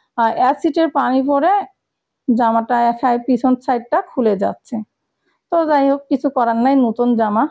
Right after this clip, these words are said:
ওটা নষ্ট হয়ে গেছে, কি করা যাবে, হয়তো বা ওটা পরার ভাগ্য আমার নাই। তো এই তো জামার মাপ দিয়ে কেটে নিচ্ছি। আপনারা চাইলে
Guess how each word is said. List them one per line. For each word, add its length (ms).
ওটা 260
নষ্ট 340
হয়ে 260
গেছে, 320
কি 200
করা 300
যাবে, 280
হয়তো 220
বা 180
ওটা 240
পরার 360
ভাগ্য 360
আমার 340
নাই। 200
তো 40
এই 100
তো 100
জামার 320
মাপ 300
দিয়ে 200
কেটে 340
নিচ্ছি। 360
আপনারা 400
চাইলে 360